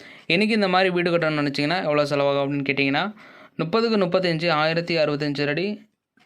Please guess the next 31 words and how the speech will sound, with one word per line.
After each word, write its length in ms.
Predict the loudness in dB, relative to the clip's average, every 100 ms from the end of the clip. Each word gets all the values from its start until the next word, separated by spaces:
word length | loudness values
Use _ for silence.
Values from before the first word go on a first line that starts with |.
| _ _
பில்டிங் 380 | -4 -2 0 2
ஏரியா. 280 | 2 0 -2 -6 _ -20 -20 _
So, 160 | -4 -2
மார்க்கெட் 400 | 2 2 4 4
ரேட் 160 | 4 4
ரெண்டாயிரத்தி 340 | 4 2 2 0 0 -2
முந்நூறுரூவா 360 | -2 0 0
நம்ம 200 | 0 0
போடும்போது, 460 | 0 -2 0 -2 -2 -4
இருபத்தஞ்சு 480 | -4 -2 -2 -2
லட்சம் 240 | -4 -2 -2
நமக்கு 260 | -2 -2 -2
செலவாகுது. 540 | 0 2 2 2 0 -2 -6 -20 -20 _ _
ப்ளஸ் 240 | 0 2
ஒரு 300 | 4 4 2
ஃபைவ் 260 | 0 0 0
to 100 | 0
சிக்ஸ் 220 | -4 -4
லேக்ஸ் 240 | -4 -2 -4
வச்சிருந்தீங்கன்னா, 600 | -4 -2 -2 -2 0 -2 -4 -8
இந்த 140 | -6
போர், 320 | 0 0 0 0
இ 200 | -2 -2
பி 140 | -4 -6 -12 -20 -20 _
and 160 | -2
additional 360 | 0 0 0 0
ஒர்க்ஸுக்கு 420 | 0 -2 -2 0
அது 140 | 0
ஒரு 160 | 0 -2
ஹெல்ப்ஃபுல்லா 460 | -2 -4 -2 0 0
இருக்கும். 300 | 0 -6